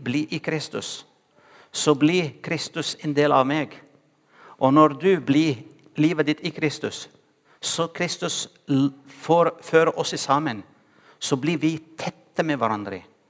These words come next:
og så kan vi bygge Guds rike. Da Guds, vi selv per person er Guds tempel. Men når vi er i sammen, da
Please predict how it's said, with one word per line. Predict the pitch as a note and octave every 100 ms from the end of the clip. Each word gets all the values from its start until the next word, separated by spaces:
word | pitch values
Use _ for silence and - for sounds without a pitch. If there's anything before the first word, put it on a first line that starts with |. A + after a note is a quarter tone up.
| _ _
og | C3+
så | B2 D3+
kan | - D3
vi | D3+
bygge | D3+ C#3+ C#3+ D#3
Guds | E3+ D#3+ -
rike. | E3+ - - _ _ _ _ _ _
Da | C3 D#3+
Guds, | D3 E3+ F#3 - - - _ _ _ _ _ - -
vi | C3+ D3 G3
selv | - E3 F#3 F#3+
per | F#3
person | F3+ E3+ F#3 G3+ -
er | D3+ D#3+ D3+
Guds | D3 -
tempel. | C3 A2+ G2 - _ _ _ _ _ _ _ _ _ _ _ _ _ _ _ - -
Men | C#3 G3 F3+
når | E3+ D#3
vi | G3+
er | - E3 E3+
i | F3+
sammen, | - F#3 G3+ C#3 G#2+ - _ _ _ _ _ _ _ _ _ _ _ -
da | C3+ F3